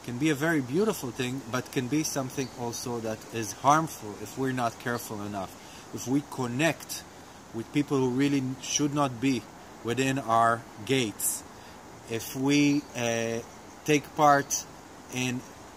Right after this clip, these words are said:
any financial endeavors in this time that we have not realistically checked the, the validity of, it could be harmful.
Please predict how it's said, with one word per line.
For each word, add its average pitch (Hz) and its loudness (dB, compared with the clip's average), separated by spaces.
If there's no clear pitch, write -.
any 135 2
financial 147 2
endeavors 120 0
in 117 -4
this 120 -2
time 131 4
that 113 -4
we 123 0
have 123 -6
not 139 4
realistically 131 2
checked - 0
the, 117 -4
the 120 -2
validity 117 2
of, 92 -4
it 131 -6
could 120 -4
be 113 -2
harmful. 104 -4